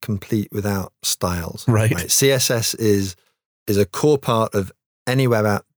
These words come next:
Speaker 1: that you build. And yet some of our JavaScript frameworks don't include any, um, primitives for styling. I think that a JavaScript framework that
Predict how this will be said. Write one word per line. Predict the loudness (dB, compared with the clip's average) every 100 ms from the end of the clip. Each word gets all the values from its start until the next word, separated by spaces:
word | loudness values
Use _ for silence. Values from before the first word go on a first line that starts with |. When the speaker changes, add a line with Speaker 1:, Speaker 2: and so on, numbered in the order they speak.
| -6
Speaker 1:
that | -4
you | -4
build. | -2 -4 -4 -10 _ _ _
And | 0 2
yet | 2 0 -6 _ _ _ -2
some | 0 2
of | 2
our | 2 2
JavaScript | 2 2 2 0 0
frameworks | 0 2 4 2 0 -8 -14 _ _
don't | -2 0 2
include | 2 0 2 2 2 0 -4 _ _ _ _ -2
any, | 0 4 4 4 2 -2 _ -4
um, | 0 0 -2 -4
primitives | -2 -2 0 -2 -2
for | -6 -4
styling. | -2 0 0 0 -2 -10 _ _
I | -2 0
think | 0 0 0 2
that | 2 0 -4
a | 0
JavaScript | 2 0 0 -2
framework | 0 0 2 0
that | 2 -2